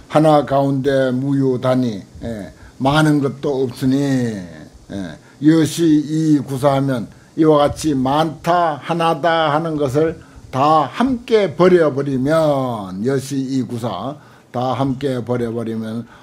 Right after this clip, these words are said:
보입불공덕이니라. 부처님의 공덕에 널리 들어가는 것이다. 부처님의 공덕에 널리 들어가는 것이다. 그게 자연 그대로 두고 보는 이치입니다. 이거 이제,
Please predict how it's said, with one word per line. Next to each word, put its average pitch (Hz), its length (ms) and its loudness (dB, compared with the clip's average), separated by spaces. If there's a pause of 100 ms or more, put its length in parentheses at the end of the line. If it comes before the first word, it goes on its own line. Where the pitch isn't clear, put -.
(120)
보입불공덕이니라. 117 1400 -2 (460)
부처님의 240 560 2
공덕에 190 500 2
널리 180 440 2
들어가는 156 500 0
것이다. 143 640 -2 (300)
부처님의 143 400 0
공덕에 127 420 0
널리 117 340 -2
들어가는 147 440 -6
것이다. 82 800 -14 (340)
그게 214 420 0 (380)
자연 196 440 0
그대로 - 1080 -10
두고 220 240 2
보는 151 340 -2
이치입니다. 113 580 -8 (300)
이거 139 280 -6
이제, 135 480 -4